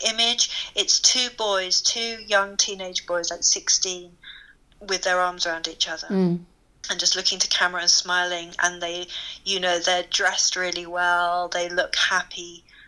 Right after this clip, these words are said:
Speaker 1: but it's this, this part of a story and part of a life, you know?
Speaker 2: Mm.
Speaker 1: So it was really,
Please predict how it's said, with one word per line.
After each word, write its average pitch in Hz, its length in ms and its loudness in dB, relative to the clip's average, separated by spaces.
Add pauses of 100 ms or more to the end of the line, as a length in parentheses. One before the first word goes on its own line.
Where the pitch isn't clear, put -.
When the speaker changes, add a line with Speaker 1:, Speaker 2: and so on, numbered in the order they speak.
(220)
Speaker 1:
but 190 140 6
it's - 280 0
this, - 460 0 (280)
this - 400 0 (200)
part 180 380 2
of 175 140 -2
a 170 100 -4
story 175 460 4
and 170 100 -6
part 170 320 0
of 165 80 -8
a 170 60 -2
life, 170 480 -2
you 165 80 -18
know? 170 340 -8
Speaker 2:
Mm. 185 380 2 (100)
Speaker 1:
So 175 160 6
it 175 80 -4
was 190 180 0
really, 190 440 -4